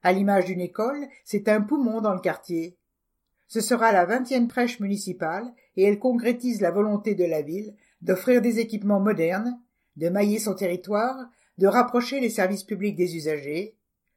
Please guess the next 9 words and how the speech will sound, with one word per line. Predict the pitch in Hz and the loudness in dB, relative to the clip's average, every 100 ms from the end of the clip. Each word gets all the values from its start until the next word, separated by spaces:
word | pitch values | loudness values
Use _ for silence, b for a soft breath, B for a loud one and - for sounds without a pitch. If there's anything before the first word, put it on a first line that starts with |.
| - | -2
comme | 311 302 | 0 2
ils | 285 | 2
nous | 262 | 4
l'ont | 247 214 | 4 4
demandé | 185 185 170 165 208 - b - | 2 0 -2 -2 -2 -4 b -4
lors | 190 190 | 2 2
des | 185 | 2
dernières | 175 175 165 165 | 0 0 -2 -6
assises. | 196 - 139 139 139 | -6 -8 -14 -14 -12